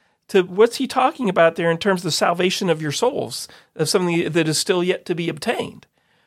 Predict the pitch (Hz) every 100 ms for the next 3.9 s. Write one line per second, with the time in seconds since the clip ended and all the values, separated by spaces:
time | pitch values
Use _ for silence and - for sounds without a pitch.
0 | _ - 202 202 - _ _ _ _ _
1 | _ _ - 208 233 339 339 - 185 165
2 | 185 170 185 185 185 208 - 208 196 208
3 | - 233 214 202 233 226 - 123 -